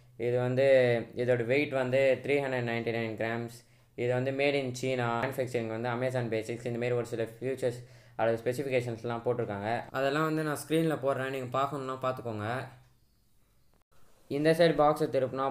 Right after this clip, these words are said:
பாக்ஸுக்கு பின்னாடி வந்து Amazon Basics-னு ஸ்டிக்கர் ஒட்டியிருக்காங்க. சரி, இப்போ பாக்ஸ் அன்பாக்சிங் பண்ணிடலாம். பிளேடை எடுத்து கட் பண்ணா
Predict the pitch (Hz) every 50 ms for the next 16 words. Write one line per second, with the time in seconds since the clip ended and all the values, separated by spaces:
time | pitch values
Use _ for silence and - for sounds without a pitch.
0 | 127 135 139 139 - 147 139 131 131 127 127 127 123 123 127 123 120 127 139 135
1 | 131 135 131 123 123 117 120 120 117 - 123 123 123 123 123 120 113 113 113 -
2 | 123 120 131 127 123 120 123 113 - 104 101 101 104 110 120 120 120 - - _
3 | _ _ _ - - 131 135 131 131 127 127 131 143 143 - 151 135 135 135 139
4 | 139 - 143 131 123 123 120 117 113 113 117 123 131 131 - - - _ _ _
5 | _ _ _ _ _ - 120 127 131 131 131 127 127 131 131 127 127 123 123 -
6 | 127 127 123